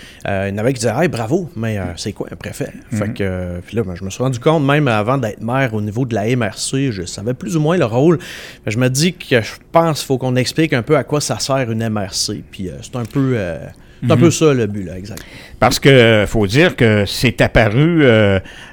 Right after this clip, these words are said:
Speaker 2: euh, au début des années quatre-vingts, ça, les M R C. Moi, je me souviens, on, <laughs> on riait bien de, de l'arrivée de tout ça. On parlait, nous autres, de,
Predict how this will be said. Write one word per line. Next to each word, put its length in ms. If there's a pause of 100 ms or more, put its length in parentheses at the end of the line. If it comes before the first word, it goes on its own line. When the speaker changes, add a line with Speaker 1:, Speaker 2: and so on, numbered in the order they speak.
(100)
Speaker 2:
euh, 520 (760)
au 140
début 300
des 200
années 380
quatre-vingts, 640
ça, 180
les 120
M 120
R 140
C. 160
Moi, 140
je 80
me 100
souviens, 420
on, 140 (240)
<laughs> 240
on 160
riait 320
bien 360
de, 280
de 140
l'arrivée 340
de 60
tout 100
ça. 140
On 280
parlait, 300
nous 160
autres, 140
de, 120